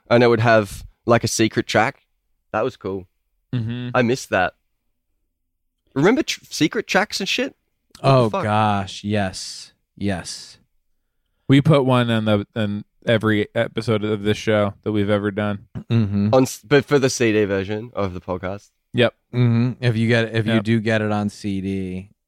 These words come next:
Speaker 3: whi-, which not enough people do, there it does. You just have to keep letting it play. And there's, it seems like it's dead air and it's over, and it's like, boom, track that was not listed.
Speaker 1: That's badass. I pay it.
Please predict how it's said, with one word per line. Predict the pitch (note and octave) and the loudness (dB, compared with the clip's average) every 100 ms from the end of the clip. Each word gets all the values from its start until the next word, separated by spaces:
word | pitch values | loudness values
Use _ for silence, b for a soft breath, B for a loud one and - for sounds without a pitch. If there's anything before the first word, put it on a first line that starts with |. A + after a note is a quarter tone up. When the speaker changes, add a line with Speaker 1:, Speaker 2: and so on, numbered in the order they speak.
| - | -4
Speaker 3:
whi-, | G2+ F2+ | -4 -2
which | G2 G2 - | -4 -6 -4
not | G2 F#2 | -2 -2
enough | F#2 - | -4 -6
people | G2+ F#2 F2 | -8 -6 -6
do, | F#2 F2+ F2 F2 | -4 -4 -4 -6
there | F2+ F#2 - | -6 -8 -6
it | G2 - | -10 -6
does. | F#2+ F2+ | -6 -4
You | F#2+ F#2 | -8 -6
just | F#2 - | -6 -4
have | G2 | -6
to | F#2 | -8
keep | - G#2+ G2+ | -8 -6 -4
letting | F#2+ F2+ | -4 -4
it | F2 - | -8 -10
play. | - F2+ E2+ E2 - | -8 -6 -6 -10 -14
And | - | -10
there's, | F2+ F2 | -8 -8
it | _ | _
seems | G2+ F#2+ | -2 0
like | F2+ E2+ | -2 -10
it's | - | -12
dead | - F2+ | -8 -6
air | F2 F2 | -6 -6
and | E2 | -8
it's | D#2+ F#2 | -10 -8
over, | F2+ D#2 | -6 -8
and | D#2 E2 | -12 -14
it's | - | -16
like, | - - _ | -18 -20 _
boom, | - G2 F2+ - | -6 -4 -6 -10
track | - F#2+ D2+ - | -8 -6 -6 -10
that | F2 - | -12 -6
was | G2 G2 | -4 -4
not | A2+ A#2 | -6 -8
listed. | A2+ G#2+ - G#2 - _ _ _ _ _ _ | -10 -12 -12 -14 -16 _ _ _ _ _ _
Speaker 1:
That's | A#2 A#2 | -4 -2
badass. | - G2 G#2 G2 | -2 0 0 -2
I | G2+ | -6
pay | G2 F#2 | -8 -8
it. | F2+ | -8